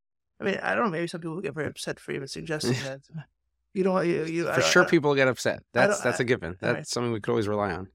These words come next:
Speaker 1: Right.
Speaker 2: Right.
Speaker 1: La'olam ye-,
Speaker 2: <laughs>
Speaker 1: la'olam, la'olam yehei adam. There'll always be an angry man. And then <laughs> Reish Maimon comes after.
Speaker 2: So I,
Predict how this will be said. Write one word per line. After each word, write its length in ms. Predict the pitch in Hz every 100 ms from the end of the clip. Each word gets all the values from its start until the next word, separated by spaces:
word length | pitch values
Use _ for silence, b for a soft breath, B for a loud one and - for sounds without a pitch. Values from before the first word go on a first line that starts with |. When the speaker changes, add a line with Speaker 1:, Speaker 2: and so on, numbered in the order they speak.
| _
Speaker 1:
Right. 240 | 117 117 - _ _
Speaker 2:
Right. 180 | - 180
Speaker 1:
La'olam 280 | 226 233 214
ye-, 80 | 202
Speaker 2:
<laughs> 140 | 170
Speaker 1:
la'olam, 720 | 170 175 214 208 196 190 175 -
la'olam 1000 | 165 160 175 185 175 165 165 156 151 -
yehei 360 | 156 147 143 131
adam. 320 | 127 117 - _ _ _
There'll 180 | - -
always 220 | - 160
be 100 | 147
an 80 | 160
angry 320 | 147 151 147
man. 320 | 135 131 - 139 _ _
And 220 | - 151
then 140 | 143 160
<laughs> 160 | -
Reish 320 | 190 196 190 -
Maimon 520 | 160 147 - 151 -
comes 180 | - -
after. 280 | 107 - - _ _ _ _ _ _ _ _
Speaker 2:
So 120 | -
I, 120 | -